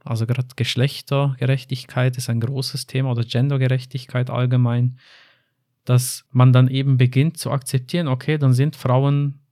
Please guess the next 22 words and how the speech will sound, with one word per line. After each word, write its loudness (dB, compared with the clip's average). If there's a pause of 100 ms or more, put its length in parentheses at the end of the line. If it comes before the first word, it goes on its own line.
(420)
das -4
niedere 6
Geschlecht, -2
das -2
schwächere 2
Geschlecht -2
oder -2
was -4
dann 0
auch -2
immer 2
verwendet 2
wird. -6 (540)
Und -2
das 2
muss 0
man 2
auf -4
jeden 0
Fall 0
hinterfragen. 0
Und -6